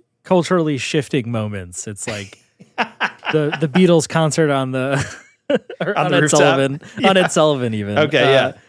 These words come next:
Speaker 1: when they first get here, uh, and then "Piss off, ghost," really. <laughs>
Speaker 2: Those are the two. Those are the
Speaker 1: Those
Speaker 2: two culturally defining <laughs> moments.
Speaker 1: That's it, yeah.
Speaker 2: Uh, but yeah, so a-, as that's happening, Thor also realizes that Valkyrie is Asgardian, uh, as he is
Speaker 1: Yes.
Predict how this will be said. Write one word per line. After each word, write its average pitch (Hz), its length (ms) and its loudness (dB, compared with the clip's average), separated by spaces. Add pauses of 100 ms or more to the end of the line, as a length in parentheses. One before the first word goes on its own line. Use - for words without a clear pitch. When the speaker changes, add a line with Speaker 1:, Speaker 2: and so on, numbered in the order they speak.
(100)
Speaker 1:
when 143 100 -6
they 143 80 2
first 151 280 0
get 131 180 0
here, 120 360 -2 (380)
uh, 120 760 0 (160)
and 135 120 -2
then 135 100 -2
"Piss 135 160 -4
off, 123 160 0
ghost," 107 300 -2
really. 117 280 0
<laughs> - 60 -14 (1900)
Speaker 2:
Those 170 160 2
are 175 40 -6
the 180 60 2
two. 156 260 2
Those 151 160 2
are 151 40 -6
the 160 60 -2
Speaker 1:
Those 160 140 4
Speaker 2:
two 214 80 4
culturally 190 500 2
defining 147 420 0
<laughs> 156 120 -4
moments. 294 320 -2
Speaker 1:
That's 123 200 -4
it, 101 200 -6
yeah. 269 520 -4
Speaker 2:
Uh, 151 340 2
but 156 200 -4
yeah, 139 200 0
so 147 160 -2
a-, 175 260 2
as 190 200 -2
that's 196 180 -2
happening, 151 340 -2
Thor 202 240 2
also 180 220 2
realizes 131 440 2
that 113 180 -2
Valkyrie 127 420 0
is 107 100 -4
Asgardian, 110 840 -2
uh, 104 240 -2
as 107 220 -4
he 104 140 -8
is 98 260 -8
Speaker 1:
Yes. 92 400 -10